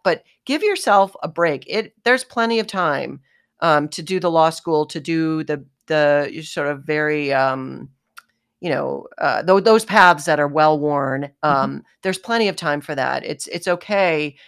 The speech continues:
Speaker 1: to just be curious and, and find things that make your heart sing in the early parts of, of your life right out of college. And,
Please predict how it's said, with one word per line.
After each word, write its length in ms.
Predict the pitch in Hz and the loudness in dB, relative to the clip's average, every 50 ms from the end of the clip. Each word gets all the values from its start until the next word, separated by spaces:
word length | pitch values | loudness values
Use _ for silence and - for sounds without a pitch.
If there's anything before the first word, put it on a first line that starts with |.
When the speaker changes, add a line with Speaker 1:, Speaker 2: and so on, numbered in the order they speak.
| _ _ _ - | _ _ _ -10
Speaker 1:
to 120 | - 180 | -8 -8
just 380 | 151 - 156 143 139 - - - - - - _ | -6 -4 -4 -4 -4 -6 -10 -12 -16 -20 -14 _
be 120 | - 170 | -12 -12
curious 580 | - - - 180 165 160 151 147 151 147 - - | -12 -10 -6 -2 0 0 2 0 -2 -4 -6 -10
and, 460 | - - 139 139 135 135 139 139 139 - | -8 -6 -6 -4 -4 -4 -6 -8 -8 -6
and 200 | - 143 143 139 | -6 -6 -6 -6
find 640 | - - 151 147 143 143 147 143 143 147 143 - - _ | -6 -4 -2 0 0 0 0 -2 -4 -4 -6 -8 -12 _
things 440 | - 143 135 131 131 131 135 135 - | -8 -6 -6 -6 -6 -8 -8 -8 -6
that 340 | - 139 131 131 131 - - | -4 -2 0 0 0 -2 -4
make 240 | 143 143 139 135 - | -6 -6 -6 -6 -8
your 100 | 135 131 | -10 -6
heart 300 | 135 147 139 139 - - | -2 -2 -2 -2 -4 -6
sing 420 | - - 127 120 123 123 123 127 | -8 -6 -6 -6 -6 -8 -10 -10
in 160 | - - 139 | -10 -8 -8
the 120 | 131 127 - | -6 -6 -6
early 260 | 139 135 135 139 131 | -6 -6 -6 -8 -8
parts 400 | - - 113 120 131 - - - | -8 -6 -6 -6 -6 -6 -8 -10
of, 400 | - - 131 113 98 120 127 - _ - | -6 -4 -2 -2 -2 -4 -6 -12 _ -6
of 200 | - 135 131 - | -4 -4 -4 -4
your 140 | 127 127 | -6 -6
life 260 | 127 123 110 123 - - | -4 -4 -4 -4 -6 -8
right 140 | - 117 | -8 -6
out 160 | 98 98 90 - | -4 -4 -4 -6
of 80 | - | -6
college. 400 | - - - - 107 - - - - | -8 -8 -6 -6 -6 -6 -8 -8 -6
And, 160 | - 165 147 | -6 -6 -6